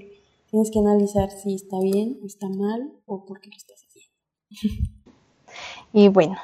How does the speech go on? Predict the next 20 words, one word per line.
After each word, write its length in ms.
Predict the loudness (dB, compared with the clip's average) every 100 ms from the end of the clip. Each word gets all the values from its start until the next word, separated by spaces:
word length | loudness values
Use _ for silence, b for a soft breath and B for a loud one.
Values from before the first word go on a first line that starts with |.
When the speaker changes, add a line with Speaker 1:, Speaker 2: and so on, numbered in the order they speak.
| B 0
Speaker 2:
ya 380 | 8 10 10 6
creo 200 | 4 4
que 140 | 6
hasta 220 | 4 2
aquí 140 | -2 2
vamos 300 | 2 0 -2
a 40 |
dejar 300 | -6 -2 -2
este 240 | -2 -6 -14
episodio. 480 | -10 -2 2 0 -2 _ _ _ _ b b b b _ _ -4
Em, 640 | -2 -2 -2 -4 -8 -10 _
otra 220 | -4 6 6
Speaker 1:
Sí. 40 |
Speaker 2:
vez 100 | 6
hablamos 380 | 2 2 4 2
mucho. 440 | 4 4 2 2 -2
<laughs> 680 | -2 -2 -4 -8 -10 -10 -12 -18 _ B B B B B _ 0
Pero 200 | 2 4
Speaker 1:
Siempre. 160 | 4
Speaker 2:
bueno. 320 | 4 4 2